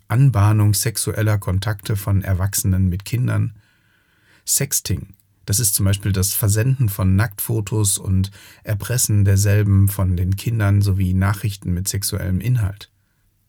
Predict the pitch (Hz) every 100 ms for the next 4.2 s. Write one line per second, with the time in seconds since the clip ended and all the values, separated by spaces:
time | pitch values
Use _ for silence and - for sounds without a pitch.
0 | _ 135 135 95 90 107 - - 98 -
1 | - _ _ _ 104 85 - - - -
2 | 98 - 117 143 101 90 - 113 127 -
3 | - 101 98 101 101 98 78 - - 90
4 | 87